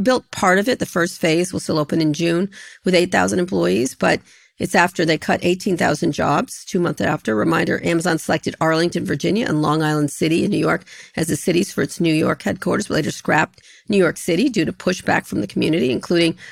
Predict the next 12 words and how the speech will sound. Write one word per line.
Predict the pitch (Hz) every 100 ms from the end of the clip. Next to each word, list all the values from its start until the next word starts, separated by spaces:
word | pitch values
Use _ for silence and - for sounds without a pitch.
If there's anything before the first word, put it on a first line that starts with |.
| - -
Representative | 175 175 180 165 160 -
Alexandria | 175 170 175 160 185 -
Ocasio-Cortez, | - 175 - 160 - - - 160 170 -
A | -
O | 156
C, | - 165 208
resisted | 165 - 165 - 185
the | 170
idea | 165 156 156 170
at |
the | -
time | - 165 175